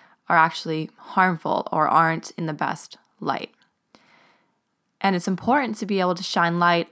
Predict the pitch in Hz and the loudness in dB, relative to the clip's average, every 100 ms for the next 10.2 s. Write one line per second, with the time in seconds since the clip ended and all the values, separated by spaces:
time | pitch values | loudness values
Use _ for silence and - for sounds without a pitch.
0 | - 180 202 208 196 175 - 170 165 170 | 0 4 4 4 2 -2 -4 -6 -2 0
1 | 165 160 160 - - _ _ _ _ _ | 2 0 -4 -8 -20 _ _ _ _ _
2 | 180 165 160 160 - 202 190 185 175 175 | -4 2 2 2 2 0 2 2 0 0
3 | 170 160 160 156 - - 196 185 - 175 | 0 0 0 -4 -6 0 2 0 -2 0
4 | 160 156 - _ _ - 170 170 165 165 | 0 -2 -6 _ _ -2 -2 -2 -4 -4
5 | 180 170 165 160 165 165 160 160 160 - | -4 -2 -2 -2 0 0 0 -2 -4 -2
6 | 165 160 - - 233 240 175 175 220 165 | -4 -4 -10 -2 4 6 6 4 0 -2
7 | 165 160 165 165 180 170 170 170 165 - | 0 2 0 -2 -4 -4 -2 -4 -4 -4
8 | 165 - - 190 160 160 170 160 151 180 | -4 -4 -8 -6 -4 -6 -6 -6 -4 -6
9 | - - _ _ - 160 - 135 - - | -10 -20 _ _ -10 -6 -2 -2 -2 -8
10 | 80 - | -8 -10